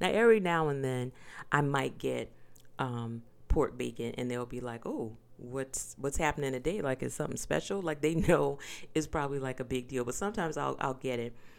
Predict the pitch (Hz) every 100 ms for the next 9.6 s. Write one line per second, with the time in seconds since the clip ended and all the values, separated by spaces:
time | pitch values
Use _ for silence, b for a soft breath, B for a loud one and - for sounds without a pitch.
0 | B B 180 190 175 180 175 - 208 196
1 | 180 170 156 160 - B B 143 160 147
2 | 156 156 151 147 135 127 123 127 B B
3 | B B - 135 123 117 113 117 117 -
4 | 147 143 117 135 - 156 190 175 156 147
5 | - - 143 135 127 123 B B 143 143
6 | 135 - - 165 - 175 147 139 - -
7 | - - - - - - - - B B
8 | - 170 202 165 160 147 120 151 147 135
9 | 135 143 - 131 123